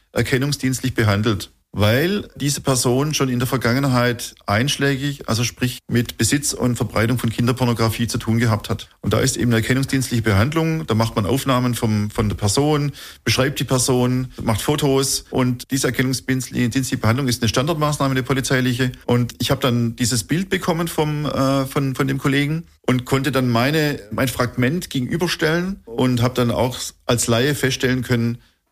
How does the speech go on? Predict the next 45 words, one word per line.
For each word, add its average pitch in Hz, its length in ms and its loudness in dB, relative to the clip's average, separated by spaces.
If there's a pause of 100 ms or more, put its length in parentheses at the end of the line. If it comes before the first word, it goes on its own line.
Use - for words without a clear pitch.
(240)
das - 180 -2
kann 117 160 0
nur 113 120 2
der 101 140 0
sein. 95 360 -2 (360)
Ja, 98 100 0
das 104 140 -4
hat - 120 -4
alles 117 160 0
gepasst. - 440 -2 (100)
Und 131 160 2
damit 139 200 0
habe 143 160 2
ich 131 80 -2
den, 123 340 0
den, 117 380 2
den 113 140 2
Menschen 120 300 0
identifiziert 120 840 0
und 127 520 -2
habe 113 160 0
dann 123 280 2
im 120 200 -4
Prinzip 123 360 -2
meine 104 280 2
Anzeige 131 540 0
vervollständigt. 156 880 -4 (240)
Die 120 120 0
Anzeige, 127 520 0
also 101 140 -4
diese, 110 280 -2
diese 107 300 0
Wahrnehmungen, 147 580 0
die, 117 200 -8
meine 147 260 0
Wahrnehmungen, 147 580 0 (420)
die, 117 280 2
die, 110 360 0 (140)
äh, 104 440 0
elektronischen 127 580 0
Wahrnehmungen, 127 440 0
also 107 180 0
die, 104 140 -4
die 113 120 -10
Datensicherung, 139 880 0